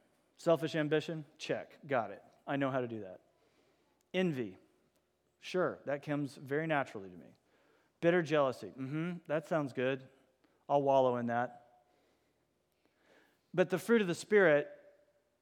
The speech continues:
and what God is meaning to build in this oak of our life, this oak tree of the life he's growing, is much different. And it's also self-evident, but it, it doesn't come easily to us. Love, joy, peace, patience, kindness, goodness.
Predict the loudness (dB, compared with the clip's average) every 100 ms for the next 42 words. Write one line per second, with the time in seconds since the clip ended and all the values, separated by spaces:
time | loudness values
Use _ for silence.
0 | _ -4 -4 4 8 8 6 0 0 2
1 | 2 0 -4 2 4 4 2 0 -2 -2
2 | 0 0 0 0 2 4 4 4 -2 -10
3 | -20 -20 _ _ -20 -18 -8 -6 -6 -4
4 | -4 -2 -2 2 2 0 -6 -10 -8 -8
5 | -6 -8 -12 _ _ _ _ _ _ _
6 | -8 -2 -2 -2 -6 0 0 0 -6 -6
7 | -8 -6 -6 -8 -8 0 2 4 4 4
8 | 4 2 2 0 0 0 -2 -4 -4 -6
9 | -10 -6 -6 -6 -6 -8 -8 -6 -4 0
10 | -2 -2 -10 -10 -14 -20 _ _ _ _
11 | _ -2 2 2 0 0 0 -4 -10 -6
12 | -6 -6 -12 -14 -14 -14 -14 -16 -18 -18